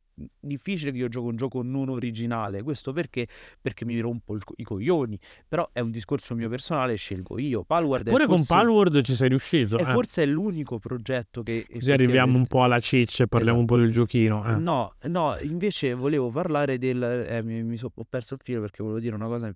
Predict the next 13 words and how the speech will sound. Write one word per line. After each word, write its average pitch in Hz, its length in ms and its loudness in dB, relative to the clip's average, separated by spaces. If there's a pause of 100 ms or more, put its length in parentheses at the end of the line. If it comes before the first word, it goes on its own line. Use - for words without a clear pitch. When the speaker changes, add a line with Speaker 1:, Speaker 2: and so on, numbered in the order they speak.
(100)
Speaker 1:
importante. 113 880 -8 (240)
Ah 147 160 0
sì, 120 240 -8
delle 139 280 0
denunce 120 520 -4
di 110 100 -6
Nintendo. 101 640 -4 (300)
Se - 260 0
Nintendo 143 560 -2
voleva 107 280 -2
fare 117 180 -4
una 110 160 -4
denuncia 95 600 -8